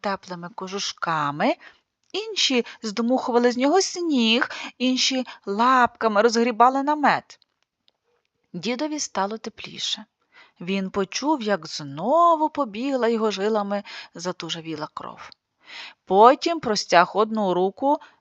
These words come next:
вона була вільна, оперся другою на сучок і висмикнув одну ногу, а потім і другу. Радий та щасливий виліз він з намета й став на сніг. Було все навколо сіро.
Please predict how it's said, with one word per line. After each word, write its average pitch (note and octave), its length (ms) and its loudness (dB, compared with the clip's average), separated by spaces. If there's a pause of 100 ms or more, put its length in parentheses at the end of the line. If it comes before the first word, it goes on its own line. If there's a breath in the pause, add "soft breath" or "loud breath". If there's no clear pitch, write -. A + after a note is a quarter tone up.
(140)
вона F3+ 240 0
була F3+ 460 0
вільна, D#3 460 -8 (260 loud breath)
оперся A3+ 760 6
другою A3 520 2
на G3 120 -2
сучок G#3 760 4 (240 loud breath)
і G#3 240 -4 (180)
висмикнув E4 600 0
одну A3 280 -4
ногу, G#3 480 0 (320)
а E3 120 -4
потім B3+ 460 -4
і F3+ 120 -12
другу. E3 380 -10 (1080 loud breath)
Радий G3+ 560 2
та E3 180 -8
щасливий D4 1200 -2
виліз A3 580 -4
він G#3 140 -6
з F3 100 -12
намета G#3 600 -2
й B3 60 -6
став F3+ 380 -4
на F#3 140 -8
сніг. D3+ 560 -14 (420)
Було A3+ 460 8
все A#3+ 280 0
навколо A3 640 -2
сіро. G#3+ 640 -8